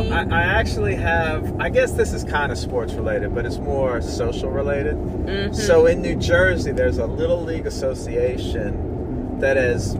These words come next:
Speaker 1: passed a new rule in the hopes of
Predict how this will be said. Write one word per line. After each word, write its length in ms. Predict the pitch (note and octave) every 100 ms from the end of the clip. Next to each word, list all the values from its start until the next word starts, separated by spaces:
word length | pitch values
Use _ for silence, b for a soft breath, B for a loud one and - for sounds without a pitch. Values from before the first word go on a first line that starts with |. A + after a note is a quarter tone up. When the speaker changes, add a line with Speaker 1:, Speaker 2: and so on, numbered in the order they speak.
| -
Speaker 1:
passed 520 | E3 E3+ E3+ F#3+ -
a 120 | D3 -
new 260 | - F#3+
rule 760 | - - F#2+ - G#2+ - - -
in 160 | - B2+
the 100 | A#2+
hopes 460 | D3 D#3 B2 - -
of 480 | C3 B2 A#2+ B2 A#2